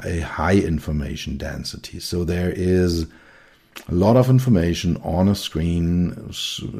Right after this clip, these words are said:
to, to us, it seems like it is squeezed in there, and isn't that too much? And, and too much information, I can't handle this. And,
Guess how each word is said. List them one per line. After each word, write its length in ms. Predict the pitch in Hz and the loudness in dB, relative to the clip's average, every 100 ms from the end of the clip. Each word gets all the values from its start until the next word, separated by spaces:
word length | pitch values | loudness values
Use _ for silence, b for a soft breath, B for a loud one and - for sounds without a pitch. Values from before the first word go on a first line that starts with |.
| 98 90 | -8 0
to, 180 | 104 | 0
to 180 | 101 110 | 4 4
us, 240 | 127 139 - | 4 2 0
it 100 | 113 | -4
seems 380 | - 113 113 | 2 4 4
like 200 | 104 98 | 2 0
it 80 | - | -2
is 100 | - | -4
squeezed 680 | - - - 110 107 95 80 | -4 -6 -4 0 0 0 -2
in 200 | 87 78 | -4 -4
there, 260 | 73 73 | -4 -8
and 340 | 76 78 73 - | -8 -8 -10 -4
isn't 280 | 117 117 107 | 0 4 4
that 300 | 92 87 - | 2 0 -4
too 160 | - 101 | 0 4
much? 680 | 95 98 95 90 - - 92 | 6 4 2 -2 -6 -8 -4
And, 280 | 87 82 | -4 -2
and 480 | 78 82 57 82 78 | -4 -6 -6 -8 -2
too 120 | - | 4
much 280 | 156 127 - | 6 6 4
information, 640 | 104 - 95 92 98 90 87 | -2 -2 -2 -2 -2 -2 -4
I 80 | |
can't 240 | 87 98 87 | -4 -6 -6
handle 520 | - 92 101 95 87 | -8 -4 -2 0 -2
this. 340 | 85 82 78 | -2 -4 -4
And, 160 | 85 | -6